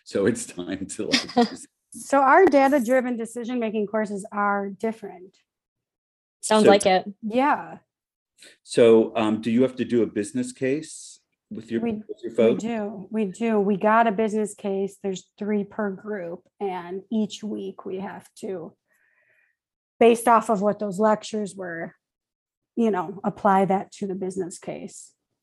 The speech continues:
Speaker 3: Don't get
Speaker 1: So
Speaker 3: into specifics. My brain is all twisted right now.
Speaker 1: But you were
Speaker 3: <laughs>
Speaker 1: seeded.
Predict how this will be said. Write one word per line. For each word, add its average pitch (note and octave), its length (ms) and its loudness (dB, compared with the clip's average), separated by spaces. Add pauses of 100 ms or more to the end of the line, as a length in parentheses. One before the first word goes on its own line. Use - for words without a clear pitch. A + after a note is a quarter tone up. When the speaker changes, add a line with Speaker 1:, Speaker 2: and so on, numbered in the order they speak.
(280)
Speaker 3:
Don't C#4+ 240 8
get C#4+ 140 8
Speaker 1:
So B3+ 80 8
Speaker 3:
into B3 160 2
specifics. A3 800 -2
My G#3 180 4
brain G#3 480 0
is G3 240 -8
all G3 300 -6
twisted F#3+ 560 -12
right E4+ 200 -8
now. - 240 -8
Speaker 1:
But E3 200 -2
you C#4+ 200 10
were B3+ 160 8
Speaker 3:
<laughs> B3+ 180 4
Speaker 1:
seeded. C#4+ 520 0